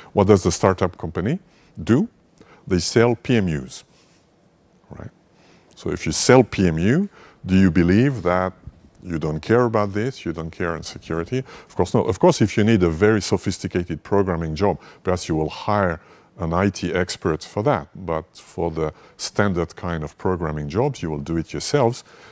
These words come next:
And even if you don't do it yourself, you need to be aware of, um, of what it means to do it in a certain way, right? And if your one thousand P M Us that you've sold to a large utility are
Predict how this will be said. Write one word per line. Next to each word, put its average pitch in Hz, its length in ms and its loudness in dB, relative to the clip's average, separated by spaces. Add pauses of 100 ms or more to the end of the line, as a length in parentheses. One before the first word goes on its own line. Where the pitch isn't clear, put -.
(160)
And 87 160 -2
even 92 180 4
if 85 160 -2
you 82 60 0
don't 87 180 0
do 78 140 -2
it 78 100 -6
yourself, - 580 -2
you 80 320 -8 (340)
need 92 260 -4
to 95 100 -8
be 82 160 -4
aware 90 480 0 (420)
of, 90 480 -2 (240)
um, 80 920 -10 (100)
of 87 120 2
what 92 160 6
it - 120 2
means 110 280 4
to - 120 -2
do 80 200 2
it 82 120 -2
in 80 120 -2
a 71 40 -4
certain 78 400 -4
way, 87 200 0 (560)
right? 76 260 -8
And 80 200 -4
if 78 200 -6
your 78 220 2
one 87 180 2
thousand 87 400 2
P 95 140 2
M 85 100 2 (100)
Us 82 100 0
that 76 180 -2
you've - 100 -6
sold 87 460 2 (420)
to 82 280 -2
a 90 120 0
large 87 320 2
utility 82 640 -2 (400)
are 92 420 4